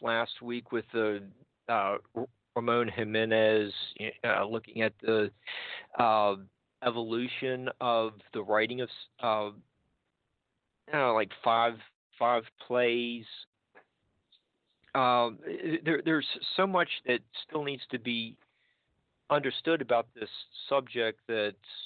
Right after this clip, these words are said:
you know, we wanna, uh, keep exploring the, uh, topic as we get closer to, uh, the conference. And A-, Alex,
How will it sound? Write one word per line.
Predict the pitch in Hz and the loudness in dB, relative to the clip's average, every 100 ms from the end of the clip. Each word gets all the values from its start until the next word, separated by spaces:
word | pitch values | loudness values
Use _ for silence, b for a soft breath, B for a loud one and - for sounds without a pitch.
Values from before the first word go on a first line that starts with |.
| - | -12
you | 139 | -8
know, | |
we | 123 | -4
wanna, | 123 117 110 110 _ - 165 | -2 0 -2 -6 _ -6 -2
uh, | 135 120 113 _ - | 0 0 0 _ -2
keep | 131 120 | 0 0
exploring | 107 - 127 123 117 | -4 -4 0 2 2
the, | 110 104 104 _ _ | 4 2 0 _ _
uh, | 123 117 - - | 0 0 0 -2
topic | 127 120 110 110 | 0 2 -2 -2
as | 110 | -4
we | 117 113 110 101 B B B B | -4 -4 -4 -6 B B B B
get | - 113 | -2 -2
closer | - 123 120 - 117 113 | 2 2 2 -2 -4 -4
to, | - 110 107 107 104 - _ _ _ _ _ _ _ _ - | -2 0 2 0 -2 -8 _ _ _ _ _ _ _ _ 2
uh, | 117 | 4
the | 104 | 4
conference. | 104 - 131 - 87 85 - - _ _ _ _ - | 0 2 2 0 -8 -10 -14 -20 _ _ _ _ -2
And | 120 117 117 107 - | 2 4 2 -4 -4
A-, | 131 135 - | -2 0 2
Alex, | 123 131 120 | 4 4 2